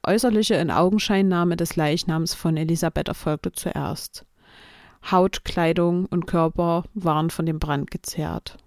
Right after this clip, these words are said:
und auf Hals und Brustkorb klebten noch Fetzen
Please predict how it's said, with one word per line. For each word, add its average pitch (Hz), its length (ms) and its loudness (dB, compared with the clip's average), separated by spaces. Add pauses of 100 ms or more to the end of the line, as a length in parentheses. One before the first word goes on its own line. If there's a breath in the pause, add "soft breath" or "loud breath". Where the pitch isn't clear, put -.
(100)
und 160 360 -2
auf 165 240 -2
Hals 165 380 0
und 156 360 -2
Brustkorb - 580 0 (360 loud breath)
klebten - 380 0
noch 160 120 2
Fetzen 175 580 -2